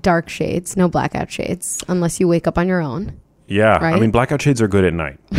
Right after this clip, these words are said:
Speaker 2: Blackout shades are good at night. So
Speaker 1: Yeah.
Speaker 2: when you, if you wake up and you have blackout shades, you wanna open those babies up.
Speaker 1: Yeah. <laughs>
Speaker 2: That's important.
Speaker 1: Yeah. No, I mean, anytime I notice a, a big difference if I wake up fr-, by myself near my alarm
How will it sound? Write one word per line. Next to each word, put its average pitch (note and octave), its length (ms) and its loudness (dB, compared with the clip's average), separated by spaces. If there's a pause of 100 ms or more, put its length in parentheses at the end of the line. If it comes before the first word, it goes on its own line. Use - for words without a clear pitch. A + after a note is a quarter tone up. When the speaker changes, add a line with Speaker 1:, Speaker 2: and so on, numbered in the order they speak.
(120)
Speaker 2:
Blackout G#2 260 4
shades G#2+ 160 2
are G#2 60 2
good F#2+ 160 2
at F2+ 60 2
night. D#2+ 340 -4
So G#2 220 4
Speaker 1:
Yeah. G2+ 60 6
Speaker 2:
when G#2 160 2
you, G#2+ 140 2
if A2 160 -6
you A2 80 0
wake A#2+ 160 4
up A2+ 80 2
and G2+ 80 4
you G2 40 4
have F#2+ 100 2
blackout F#2 240 0
shades, D#2+ 140 -8
you F2 60 -2
wanna F2 180 -4
open F2+ 200 -4
those E2+ 140 -6
babies D#2+ 260 -6
up. D#2 160 -10 (120)
Speaker 1:
Yeah. G3 220 2 (500)
<laughs> F#3 100 -10
Speaker 2:
That's F#2+ 200 0
important. E2+ 500 -6
Speaker 1:
Yeah. E3+ 340 2 (180)
No, G#3 220 4
I G3+ 80 4
mean, A3+ 220 4
anytime B3+ 500 4
I A3 60 2
notice A#3+ 340 4
a, G#3+ 140 0 (180)
a G3 80 -2
big F3 340 -2
difference E3+ 440 -4
if - 120 -2
I E3+ 80 4
wake E3+ 240 2
up E3 160 -4 (300)
fr-, F#3 140 -2
by F3+ 140 2
myself E3+ 480 0
near G3+ 280 4
my G#3+ 140 4
alarm A3+ 460 4